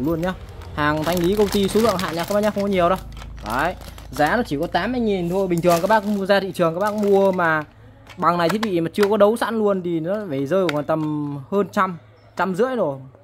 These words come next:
Nguyên một cái bộ này đấy còn chưa đấu nhá. Đây, đây hàng đấu sẵn rồi mà nó giá nó chỉ có tám mươi ngàn thôi. Giá rất hạt rẻ luôn.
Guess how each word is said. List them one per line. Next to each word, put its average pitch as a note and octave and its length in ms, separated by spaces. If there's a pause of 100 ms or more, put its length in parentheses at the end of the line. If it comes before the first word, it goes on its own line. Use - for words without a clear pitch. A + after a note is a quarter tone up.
(120)
Nguyên G3 220
một F3+ 100
cái G3+ 60
bộ F3+ 180
này D3 160
đấy F3 160
còn F#3 100
chưa F#3+ 120
đấu F3 180
nhá. A3 140
Đây, F3 240
đây E3 280
hàng D3 240
đấu E3+ 160
sẵn G#3 220
rồi F3+ 100 (300)
mà C#3 180
nó E3+ 120
giá C#3+ 220
nó G3+ 100
chỉ A#2+ 160
có D3+ 180 (120)
tám C#3+ 180
mươi G3+ 80
ngàn C#3+ 220
thôi. C#3+ 100 (300)
Giá C#3 300
rất - 180
hạt E3 180
rẻ G#2+ 220
luôn. D#3+ 160